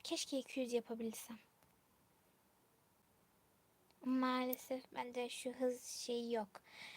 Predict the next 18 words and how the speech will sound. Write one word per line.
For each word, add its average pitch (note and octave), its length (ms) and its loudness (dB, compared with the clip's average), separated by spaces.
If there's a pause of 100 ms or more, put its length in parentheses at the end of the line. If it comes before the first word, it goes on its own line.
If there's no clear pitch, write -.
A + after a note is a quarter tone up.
(600)
Çünkü C#4+ 440 4
Robux'um C4 640 6
bitti G#3+ 260 -4
arkadaşlar. G#3+ 680 -6 (200)
Ben B3+ 200 6
Robux C#4+ 260 4
satın D4 340 4
aldım C#4 340 8
aslında. B3+ 680 4 (200)
Hatta A#3 320 4
dört A#3+ 260 6
yüz A3+ 180 2
Robux A#3 260 2
satın A3+ 320 -2
aldım. A3+ 360 2 (760)
Ama D4+ 380 8
karaktere C#4 760 6
ve A#3 340 6